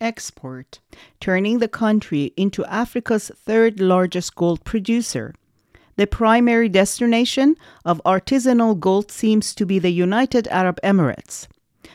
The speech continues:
By all evidence, the gold that shines in the souks of Dubai is the product of a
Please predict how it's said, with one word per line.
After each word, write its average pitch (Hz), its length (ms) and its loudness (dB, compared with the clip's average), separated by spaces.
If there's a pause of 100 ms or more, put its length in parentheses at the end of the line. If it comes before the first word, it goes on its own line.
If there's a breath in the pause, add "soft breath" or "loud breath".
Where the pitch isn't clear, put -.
By 220 140 2
all 277 280 4
evidence, 185 640 2 (160)
the 180 160 2
gold 240 400 4
that 240 180 2
shines 190 540 0
in 175 160 0
the 165 120 2
souks - 520 -2
of 202 160 -2
Dubai 151 480 0 (260 loud breath)
is 190 140 -2
the 180 100 2
product 202 680 0
of 170 100 0
a 170 60 0